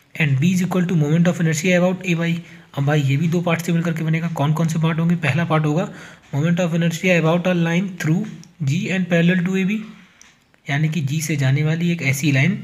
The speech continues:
जो एबी के parallel है, ठीक है। और plus moment of inertia of mass M placed at G about A Y, ठीक है, यानी कि जी के ऊपर जो mass है उसका A Y के about moment of inertia, और इन दोनों का sum जो होगा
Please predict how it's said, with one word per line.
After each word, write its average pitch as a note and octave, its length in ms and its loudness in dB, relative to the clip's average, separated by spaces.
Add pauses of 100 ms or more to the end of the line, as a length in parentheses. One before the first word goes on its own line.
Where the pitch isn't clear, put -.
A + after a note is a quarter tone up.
(420)
जो D#3+ 280 -2
एबी D3 240 2
के D3+ 120 -2
parallel B2 400 0
है, - 160 -8 (280)
ठीक G#3+ 180 -6
है। D3+ 140 -4
और D3+ 200 -8 (140)
plus F#3 220 -2 (480)
moment F3 280 -2
of F#3 160 -4
inertia E3+ 460 0
of F#3+ 260 -2
mass E3+ 280 -2 (140)
M D#3+ 180 2 (640)
placed D#3+ 300 -2
at D3 240 2
G D#3 140 -2 (320)
about E3+ 320 2
A C3 160 0
Y, A#2+ 120 -2 (320)
ठीक A3 180 -2
है, C#3 120 0 (840)
यानी D#3+ 300 -2
कि F3 120 -2
जी C#3+ 200 0
के F#3 120 -2
ऊपर F3 160 0
जो E3 120 2
mass D3 300 0
है F#3 180 -2 (240)
उसका D#3+ 400 -6 (560)
A D#3 140 0
Y F3 240 2
के D#3+ 100 0
about C#3 240 0
moment B2+ 280 -2
of - 100 -10
inertia, A#2+ 360 -6 (400)
और D3 100 -4
इन D#3 140 2
दोनों D#3 200 -2
का D#3+ 140 -4
sum G#3+ 260 0
जो D3+ 140 2
होगा D#3 240 0